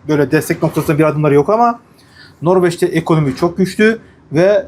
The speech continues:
Ziyonların, küre kafalıların o para kaynaklarının büyük oranda Norveç'te de bankalarda olduğu biliniyor. Bir taraftan İsviçre, diğer taraftan Norveç.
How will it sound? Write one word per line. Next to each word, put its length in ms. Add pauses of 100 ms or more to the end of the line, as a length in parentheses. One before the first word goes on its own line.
(120)
Ziyonların, 840 (220)
küre 260
kafalıların 640 (240)
o 280
para 320
kaynaklarının 840
büyük 360
oranda 480
Norveç'te 560
de 200 (100)
bankalarda 500
olduğu 600 (260)
biliniyor. 380 (1040)
Bir 140
taraftan 420 (160)
İsviçre, 840
diğer 240
taraftan 520
Norveç. 440